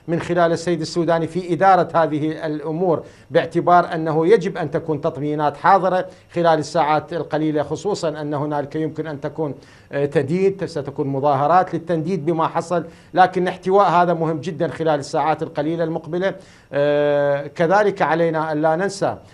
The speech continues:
أن القوات الأمريكية اليوم هي جاءت بمسمى الدفاع والحفاظ على الحكومة ومنجزات الحكومة واستشارة،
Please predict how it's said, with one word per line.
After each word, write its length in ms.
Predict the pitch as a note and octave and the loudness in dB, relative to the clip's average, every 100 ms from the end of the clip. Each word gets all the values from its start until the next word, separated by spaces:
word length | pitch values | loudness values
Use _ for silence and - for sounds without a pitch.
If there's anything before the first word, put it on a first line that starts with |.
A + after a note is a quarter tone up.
| - | -10
أن 160 | D3 D#3 | -4 -2
القوات 540 | D#3 D#3+ E3+ F#3 F#3 | -2 0 4 4 2
الأمريكية 760 | F3+ F3 F3 E3 E3 E3 F#3+ F3+ | -4 -4 -2 -2 -4 -4 -2 0
اليوم 420 | E3+ F3 E3+ - - - | 2 2 0 -4 -18 -4
هي 180 | E3 F3 | 2 2
جاءت 420 | C#3+ F#3 F#3+ D#3+ | 4 2 2 -2
بمسمى 680 | D3+ F3 F3 G3 F3+ F3 F3 F3 | -2 0 0 0 0 0 0 -2
الدفاع 640 | C3+ D3+ E3 G3+ G3+ C3+ | -4 -4 2 6 6 6
والحفاظ 640 | C#3 C3+ D3 C#3+ F3 F3 | 0 -2 -4 2 4 4
على 380 | D3 E3+ E3 E3 - - - D#3 | 2 2 2 2 -4 -14 -4 -2
الحكومة 720 | D#3 D#3+ D#3+ F#3 F3+ F3+ F3 | -2 -4 -2 -2 0 0 0
ومنجزات 680 | C3+ C3+ C3 C3+ D#3 E3 E3 | 0 -2 -2 -2 2 0 0
الحكومة 580 | C3 D#3+ F3+ E3+ E3 - - D#3+ | -8 -6 -4 -2 -4 -6 -6 0
واستشارة، 720 | D#3+ E3 D#3 F3+ E3+ C#3 | 0 0 -2 4 4 2